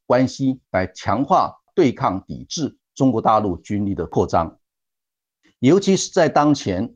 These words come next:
啊，俄乌战争越演越烈的时候呢，欧盟需要美国来支持北约。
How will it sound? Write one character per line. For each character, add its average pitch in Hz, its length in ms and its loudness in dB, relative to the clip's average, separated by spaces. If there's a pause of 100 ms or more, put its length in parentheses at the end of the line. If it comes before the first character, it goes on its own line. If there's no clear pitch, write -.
(100)
啊， 82 220 0
俄 131 120 4
乌 131 120 4
战 120 200 2
争 117 240 0
越 131 220 4
演 90 280 -4
越 156 260 4
烈 127 160 4
的 92 80 -2
时 - 160 -6
候 92 100 0
呢， 80 180 -6 (300)
欧 123 160 2
盟 110 180 2
需 165 260 -6
要 170 180 4
美 76 240 -6
国 85 180 -4
来 92 160 0
支 - 180 -10
持 90 200 -10
北 69 180 -8
约。 85 260 -4